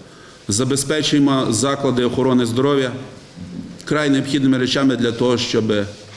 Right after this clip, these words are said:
наша громада, наша нація була здорова. Дякую працівникам культури. Спільно, отже, робимо все для того, щоб в Надвірнянській міській громаді, дякуючи депутатам, працівникам, колегам-заступникам,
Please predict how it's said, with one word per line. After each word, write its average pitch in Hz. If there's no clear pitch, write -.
наша 131
громада, 127
наша 117
нація 117
була 110
здорова. 101
Дякую 127
працівникам 120
культури. 104
Спільно, 180
отже, 131
робимо 147
все 135
для 135
того, 147
щоб 120
в 123
Надвірнянській 131
міській 117
громаді, 127
дякуючи 143
депутатам, 135
працівникам, 120
колегам-заступникам, 131